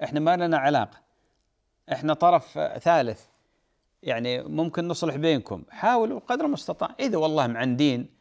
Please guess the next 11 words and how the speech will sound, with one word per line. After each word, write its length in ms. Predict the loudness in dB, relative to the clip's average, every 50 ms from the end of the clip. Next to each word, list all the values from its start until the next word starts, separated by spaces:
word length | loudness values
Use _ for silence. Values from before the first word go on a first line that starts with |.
| _ _ _ _ _
ويتهمونكم 580 | -10 -8 -6 -4 -2 0 0 -2 -2 -2 -4 -4
بالسحر، 440 | -4 -6 -4 -2 -2 2 2 0 0
هؤلاء 300 | 0 -2 0 2 2 2
ظلمة، 380 | 4 2 2 2 0 -4 -8 -12 _ _ _ _ _ _ _
هؤلاء 280 | 0 0 2 2 0
سيسلط 600 | 0 0 -2 -4 -4 -2 -2 0 0 0 0 0
الله 180 | 0 2 2 2
عليهم. 300 | 2 2 -2 -4 -8 -10 -14 _ _ _ _ _ _ -12
إذا 160 | -8 -8 -8
كانوا 420 | -2 0 0 0 2 2 0 -2
هكذا 420 | -2 0 -2 0 0 0 0 -2